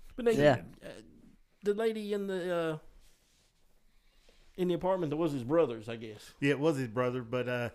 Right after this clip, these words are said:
Speaker 3: as he, uh, questions her what's going on, she said that the prior person on this was sent off for rehabilitation. Now,
Speaker 1: Okay.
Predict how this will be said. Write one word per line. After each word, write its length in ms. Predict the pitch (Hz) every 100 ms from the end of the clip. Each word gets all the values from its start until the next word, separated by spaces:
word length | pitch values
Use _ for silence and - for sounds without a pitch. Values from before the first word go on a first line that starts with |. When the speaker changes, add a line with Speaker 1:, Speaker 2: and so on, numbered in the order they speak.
| - _
Speaker 3:
as 220 | 135 127
he, 420 | 135 143 139 131 -
uh, 200 | 123 117 107
questions 480 | - 156 151 135 123
her 160 | 147
what's 220 | 135 135 131
going 280 | 139 131
on, 320 | 135 139 127 117 - - _ _
she 180 | - 131
said 220 | - 127
that 140 | 117 113
the 360 | 113 110 110 101 _ _
prior 260 | - 143 143
person 300 | - 131 131
on 140 | 123 127
this 220 | 127 -
was 160 | 117 -
sent 340 | - 139 131
off 260 | 127 123 -
for 240 | 110 104 - _ _ 107
rehabilitation. 1000 | 123 110 107 113 107 117 107 - - - _ _ _ _ -
Now, 420 | 143 180 117 113
Speaker 1:
Okay. 300 | 110 107 -